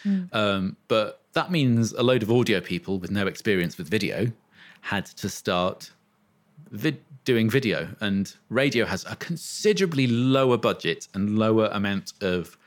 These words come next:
Speaker 2: staff and people than T V does, or,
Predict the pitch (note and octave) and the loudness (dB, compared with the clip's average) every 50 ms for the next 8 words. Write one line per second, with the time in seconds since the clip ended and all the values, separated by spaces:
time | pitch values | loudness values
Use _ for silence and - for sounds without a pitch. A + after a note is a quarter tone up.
0 | _ - _ _ _ _ _ _ _ _ _ - - - - - A#2+ G#2+ E2 - | _ -20 _ _ _ _ _ _ _ _ _ -14 -14 -8 -4 -2 -2 -2 -2 -6
1 | - F#2 G2+ F#2+ - - A2 G#2+ G#2+ - F#2+ F#2 F#2 F#2 - _ - - - - | -8 -8 -8 -6 -4 -2 -2 0 -2 -2 -6 -6 -8 -8 -12 _ -20 -20 -18 -8
2 | - A2 G2+ F#2+ - - A2+ A2 G#2 G#2 A#2 A#2+ B2 D3 D#3+ F#3 - - _ _ | -4 -2 -2 -2 -2 0 2 2 4 4 2 2 2 0 0 0 -4 -10 _ _
3 | _ _ - _ _ - - A#2 G#2+ | _ _ -20 _ _ -8 -6 -6 -6